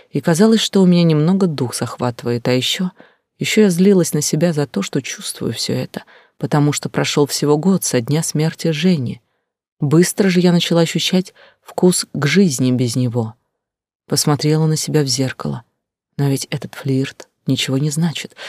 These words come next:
Это просто интернет, переписка. Ничего особенного, что уже может произойти. Просто он мне похож на тебя, Женя. Просто я адски тоскую по тебе. И этот мальчик,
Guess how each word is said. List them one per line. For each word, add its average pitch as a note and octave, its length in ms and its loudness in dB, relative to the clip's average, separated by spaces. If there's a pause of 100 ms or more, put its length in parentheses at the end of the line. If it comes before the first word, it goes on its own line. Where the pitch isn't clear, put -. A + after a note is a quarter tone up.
(140)
Это D3+ 160 0
просто - 380 -2
интернет, F3+ 560 0
переписка. D#3 640 -4 (300)
Ничего D#3 480 0
особенного, F3 680 2
что F#3 220 -4
уже D3+ 180 -2
может C#3 300 -2
произойти. C#3+ 800 -4 (1000)
Просто - 520 -4
он D#3 180 0
мне D#3 240 0
похож - 640 -8
на D#3 100 -4
тебя, C#3+ 540 -8 (260)
Женя. B2+ 500 -6 (440)
Просто - 360 -4
я E3+ 220 0
адски E3 400 -6
тоскую D#3 580 -6
по - 140 -16
тебе. - 440 -10 (460)
И D3 60 -2
этот C#3 240 -2
мальчик, C#3 540 -2